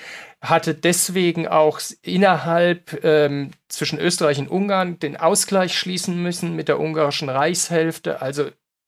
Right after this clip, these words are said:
Österreich, den Habsburgern schwammen einfach die Fälle davon. Wirtschaftlich war man hinten dran und das wollte man ändern.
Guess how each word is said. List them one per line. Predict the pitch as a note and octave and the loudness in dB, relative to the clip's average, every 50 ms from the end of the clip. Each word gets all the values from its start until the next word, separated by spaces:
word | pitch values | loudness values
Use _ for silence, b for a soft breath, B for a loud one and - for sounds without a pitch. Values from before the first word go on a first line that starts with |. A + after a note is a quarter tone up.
| _ _ _ F3 | _ _ _ 0
Österreich, | F3+ F3 - F#3+ D#3 D#3+ E3+ E3+ D#3 - | 0 2 2 2 4 4 4 2 2 0
den | E3 C#3 C3+ | -2 0 2
Habsburgern | D3 E3 - - - - D#3+ D#3+ D#3+ D3+ | 2 2 0 -2 -2 -2 0 0 0 -2
schwammen | - - D#3+ D3+ D#3 D#3+ D#3+ | 0 0 0 0 0 0 0
einfach | D3 D3+ - - D3+ | -2 -2 -2 -4 -6
die | - - C#3+ | -6 -6 -6
Fälle | - - - G3 A3 G#3+ - | -4 0 0 2 2 2 0
davon. | - G#2+ G2+ - - G2+ F#2 F#2 F#2+ - B B B B B B B B B B - | 0 -4 -8 -8 -10 -10 -12 -12 -14 -18 B B B B B B B B B B 2
Wirtschaftlich | D3+ - - - - F#3+ F#3+ - - E3+ F3 - - D3+ | 4 4 4 4 2 0 0 -2 -4 -4 -4 -2 0 2
war | D3 C3+ D3 | 2 2 2
man | D3+ C#3+ C#3+ | 2 0 0
hinten | B2+ D3 D3 - C#3 - A#2+ | -2 -4 -4 -4 -6 -10 -10
dran | - - A#2 B2 C#3 F#3 A3+ B3+ B3 _ _ _ B B B B B B B B B B B B B _ _ _ _ | -8 -4 -2 0 0 0 0 -2 -4 _ _ _ B B B B B B B B B B B B B _ _ _ _
und | - F#3+ G3+ | 2 4 4
das | G3 F#3 F#3 | 4 4 4
wollte | F#3+ G3 G3 G#3 | 4 4 4 4
man | F#3+ F#3+ F3+ | 4 4 4
ändern. | E3 E3 F3 E3+ D3 B2 G#2 G2+ | 4 2 2 2 2 0 -2 -6